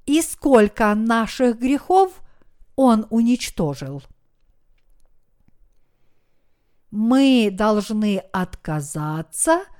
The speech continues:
от собственной воли и верить в силу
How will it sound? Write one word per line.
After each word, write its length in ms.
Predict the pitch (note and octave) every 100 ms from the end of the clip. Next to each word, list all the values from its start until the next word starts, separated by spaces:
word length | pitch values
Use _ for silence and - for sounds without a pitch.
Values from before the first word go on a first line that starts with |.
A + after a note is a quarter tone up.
| _ - - - -
от 240 | G3 F#3+
собственной 1200 | - - A#3+ E4+ - - - D#4+ F4 F4+ F4+ E4
воли 640 | G#3 F3+ D#3 D3+ F#3+ D4 C#4+ - - _ _
и 220 | G#3 A3
верить 680 | G3 G#3+ F4 F#4+ A3+ A3+ - - _ _ _
в 60 | -
силу 920 | - - G#3+ B3 E4 F#4 F#4+ F#4+ F#4